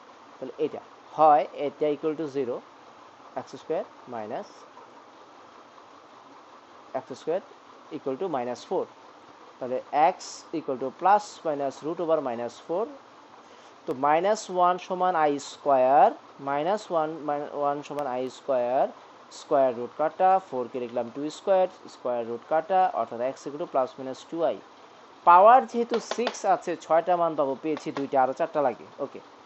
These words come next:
দ্বিতীয় section, আমি এটাকে সহজ করার জন্য একটা কাজ করলাম যে এক্স স্কয়ার equal to p ধরে নিলাম, তাহলে এটা পি স্কয়ার মাইনাস ফোর পি প্লাস ষোলো, পি স্কয়ার মাইনাস ফোর পি বা প্লাস ষোলো, তাহলে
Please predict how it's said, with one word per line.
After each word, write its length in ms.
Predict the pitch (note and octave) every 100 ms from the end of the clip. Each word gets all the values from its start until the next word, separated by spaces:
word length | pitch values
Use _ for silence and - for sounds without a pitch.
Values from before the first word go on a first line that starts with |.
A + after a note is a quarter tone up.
| - - - -
দ্বিতীয় 220 | D#3 E3+ E3+
section, 260 | D3 B2 G#2+ D3+
আমি 140 | G3+ F#3+ A3
এটাকে 200 | G3 F#3 -
সহজ 180 | F#3 G3+
করার 160 | - G3+
জন্য 120 | G3+ G3
একটা 100 | F#3 F3+
কাজ 100 | F#3
করলাম 240 | G3 D#3 G3 G3+
যে 60 | D3+
এক্স 120 | D3 E3+
স্কয়ার 160 | - F3+
equal 140 | F3+ F3
to 40 |
p 20 | A3 G3
ধরে 120 | D3 B2+
নিলাম, 180 | A2 G2+ -
তাহলে 180 | C#3 C3+ C#3
এটা 120 | C3+ -
পি 80 | D3+
স্কয়ার 280 | - D#3+ F3 D#4 - - - -
মাইনাস 260 | B2+ C3 C#3 -
ফোর 160 | C3+ B2
পি 100 | - A3+ C4+ -
প্লাস 160 | - B2+ -
ষোলো, 200 | C#3+ A2 - - -
পি 80 | C#3+ C#3
স্কয়ার 280 | - D#3+ C4+ - B2+
মাইনাস 240 | B2+ C3+ -
ফোর 140 | C3 A#2+
পি 80 | G#3+ C4+ - - -
বা 100 | A2+ A2+ -
প্লাস 200 | B2+ D#3 - -
ষোলো, 220 | G3+ A2+ - - -
তাহলে 160 | -